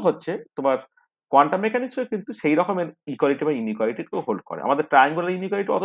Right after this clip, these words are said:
বেশি কাজে লাগে না, Schwarz ইনইকুয়ালিটি কাজে লাগে বলে Schwarz ইনইকুয়ালিটি গুলো কোয়ান্টাম মেকানিক্স এর কনটেক্সটে কেমন করে প্রুভ করতে আমি দেখালাম, দেখানোর পরে আমি actually নরমাল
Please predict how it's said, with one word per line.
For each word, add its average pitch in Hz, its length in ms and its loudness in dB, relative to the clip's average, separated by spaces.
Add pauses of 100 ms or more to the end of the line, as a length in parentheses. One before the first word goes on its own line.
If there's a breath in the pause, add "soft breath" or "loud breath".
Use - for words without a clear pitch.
বেশি 202 200 -6
কাজে 208 220 8
লাগে 143 200 4
না, - 40 -4 (480)
Schwarz 226 360 8
ইনইকুয়ালিটি 220 420 0
কাজে 165 220 4
লাগে 185 180 0
বলে 233 180 0
Schwarz 170 300 4
ইনইকুয়ালিটি 190 440 -2
গুলো 226 100 -4 (100)
কোয়ান্টাম 160 360 4
মেকানিক্স 220 320 -2
এর 180 140 -10
কনটেক্সটে 156 400 -6
কেমন 156 200 0
করে 165 180 0
প্রুভ 151 200 -2
করতে 160 220 -2
আমি 165 160 -2
দেখালাম, 170 280 4 (720)
দেখানোর 196 320 6 (300)
পরে 175 320 10 (160)
আমি 220 140 4 (560)
actually 175 300 0
নরমাল 240 240 10